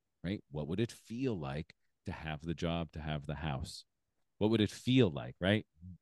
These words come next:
Imagine yourself walking down the street. You have the job, you have the car, you have the partner, you have all of it. What would life feel like? Your brain doesn't know what's real or make believe. So feel it, drop into it, expre-,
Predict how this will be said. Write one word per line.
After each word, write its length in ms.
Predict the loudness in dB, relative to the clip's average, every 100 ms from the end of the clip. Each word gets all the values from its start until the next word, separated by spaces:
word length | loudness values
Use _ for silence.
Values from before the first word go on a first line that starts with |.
| _
Imagine 640 | 2 6 6 8 6 4 6
yourself 420 | 4 6 4 4 6
walking 400 | 4 4 0 4
down 220 | 4 4
the 80 | 2
street. 480 | 0 -2 -2 -2 -6 -20 _
You 220 | 6 6 6
have 480 | 0 -2 -2 0
the 80 | -2
job, 460 | 2 2 0 -4 -4
you 160 | -4
have 320 | -2 -2 -4 -4
the 100 | -10
car, 360 | -6 -6 -4
you 140 | -4 0
have 280 | 0 0 -4
the 80 |
partner, 480 | -4 -2 -2 -4 -6
you 140 | -4 -2
have 220 | -2 -4 -10 _ -4
all 220 | -2 -4
of 120 | -8
it. 80 | -14 _ _ _ _ -8
What 180 | -6 -4
would 180 | -4
life 320 | -2 -4 -6 -6
feel 260 | -4 -4 -8
like? 260 | -14 -20 _ _ _ _ _ _ _
Your 80 | 0
brain 280 | 2 4 8
doesn't 280 | 6 8
know 160 | 10 12
what's 180 | 12 12
real 260 | 12 12
or 80 | 12
make 200 | 12 12
believe. 580 | 10 12 12 12 10 2 -16 -20 _ _ _
So 340 | 2 4 4 0
feel 400 | 2 8 8 8
it, 160 | 4 2 _ _
drop 260 | 8 8 8
into 280 | 4 6 6
it, 140 | 6 0
expre-, 500 | -4 -6 _ -4